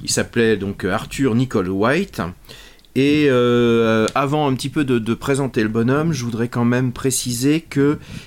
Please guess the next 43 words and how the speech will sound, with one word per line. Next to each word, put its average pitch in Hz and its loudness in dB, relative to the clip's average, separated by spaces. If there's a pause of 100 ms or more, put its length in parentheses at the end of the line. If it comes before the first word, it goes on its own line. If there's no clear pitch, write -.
y 131 0
a 143 0
pas 151 -2
mal 170 0
de 135 0
versions 135 -2
et - -4
de 120 -2
témoignages 131 0
contradictoires 151 -2
qui 127 -2
existent 117 -2
sur - -6
ce - -2
personnage. 110 -2 (520)
Elles 120 -2
concourdent, 147 -2 (140)
elles 123 0
concordent 143 0
à 117 0
peu 123 0
près 120 -2
tout 156 -4
sur - -4
un 151 0
point 147 -2
unanime, 131 2
c'est - 0
une 160 2
belle 135 2
ordure. 107 -2 (760)
Mais 120 2
en 143 2
dehors 135 4
de 135 4
ça, 175 0 (240)
euh, 117 2
il 110 0
y 117 0
a 135 0
pas 139 -4
mal 156 0
de, 113 2